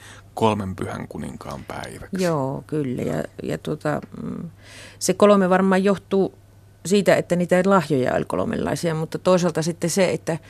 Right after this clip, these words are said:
Speaker 2: kolmehan on tämmöinen pyhä luku, että pyhä kolminaisuus ja niin edelleen, niin se on, se,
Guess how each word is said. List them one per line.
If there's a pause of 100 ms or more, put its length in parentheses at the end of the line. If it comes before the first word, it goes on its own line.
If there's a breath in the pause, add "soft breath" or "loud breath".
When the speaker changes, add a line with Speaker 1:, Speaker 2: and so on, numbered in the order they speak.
(260 loud breath)
Speaker 2:
kolmehan
on
tämmöinen
pyhä
luku, (720 soft breath)
että (160)
pyhä
kolminaisuus
ja
niin
edelleen,
niin
se
on, (140)
se,